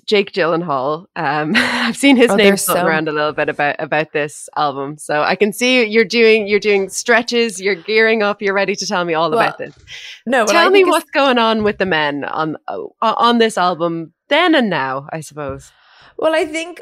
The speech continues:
Speaker 2: what's going on, what I think is so interesting about what's going on then and now is she's getting a lot of pushback that I've seen in recent days of people being like, "Oh, why are you dragging him through the mud?" But she's never, now, she's made some very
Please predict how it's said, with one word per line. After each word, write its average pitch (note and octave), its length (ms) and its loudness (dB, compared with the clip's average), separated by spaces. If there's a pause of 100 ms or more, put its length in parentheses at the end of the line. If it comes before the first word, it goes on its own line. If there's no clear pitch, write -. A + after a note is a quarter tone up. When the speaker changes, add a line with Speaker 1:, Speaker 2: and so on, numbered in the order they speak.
(100)
Speaker 2:
what's F4 220 -4
going A4+ 260 0
on, F4 340 -4 (560)
what G#3 160 0
I A#3+ 60 2
think B3+ 160 -4
is F4 80 -4
so E4 120 0
interesting G#3 320 -4
about F#3+ 120 -4
what's G3 140 -12
going F#3 180 -10
on F3+ 100 -8
then F3+ 140 -6
and F3+ 80 -10
now F3+ 140 -6
is F3 120 -8
she's G3 160 -8
getting A#3+ 220 -6
a E4 40 -6
lot C#4+ 140 -4
of B3+ 140 -12
pushback F3+ 480 -8
that F3 100 -8
I've F3 100 -8
seen F3+ 140 -8
in E3+ 80 -8
recent E3 280 -10
days E3 180 -2
of E3+ 80 -12
people F3+ 260 -6
being E3+ 160 -10
like, E3+ 160 -6
"Oh, F3+ 80 -2
why F3 260 -2
are F3+ 40 -2
you F3+ 160 -6
dragging F3 380 -6
him F3+ 120 -6
through F3+ 180 -6
the E3+ 80 -10
mud?" F#3 300 -4 (300)
But D4+ 160 -6
she's D#4 180 -4
never, F4 500 -6 (1200)
now, G3 320 -2 (220)
she's G#3 220 -6
made A3 220 -2
some G#3 160 -4
very F3 640 -4